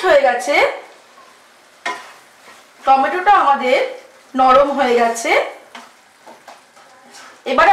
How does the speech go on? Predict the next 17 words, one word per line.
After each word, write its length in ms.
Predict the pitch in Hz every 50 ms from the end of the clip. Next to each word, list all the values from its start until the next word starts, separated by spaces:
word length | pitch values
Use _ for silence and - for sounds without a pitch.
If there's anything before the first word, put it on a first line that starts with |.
| 359 285
আমি 140 | - 330 403 554 - - - - -
ফ্লেমটাকে 440 | - 285 302 302 294 320 330 320 349 339
একটু 160 | 339 - - 349 269 262
বাড়িয়ে 260 | 254 247 254 262 254 247
দিলাম, 240 | 233 240 254 - - - - - - - - - - - - - - - - - - - - - - _ _ _ - _ _ _ _ _ _ _ _ - - - - - _ - _ _ _ _ - _ - - - - _ - - - _ _ _ _ _ _ _ - - - - _ _ _ - _ _ _ _ - - - - - 254
দিয়ে 160 | 294 320 330 339 330
এর 80 | 311 302
মধ্যে 200 | 311 294 - 349 339
অ্যাড 160 | 302 294 294 - -
করে 160 | 320 311 320 -
দেব 120 | 320 254 269 269 285 - - - - - - - - - - - - - - - - - - - - - - - - 262
একটা 160 | 254 277 294 294 -
ছোট 160 | 330 311 302 349 359 359
বাটির 280 | 349 349 349 370 403 - - 277
এক 80 | 277 269 -
বাটি 200 | 294 302 311 339 - 277
কড়াইশুঁটি 640 | 262 247 247 247 247 247 - 269 226 - - 330